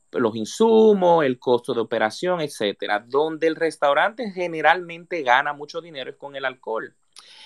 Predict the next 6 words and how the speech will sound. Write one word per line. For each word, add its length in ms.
Entonces, 680
como 340
tú 120
dices, 400
cuando 360
tú 480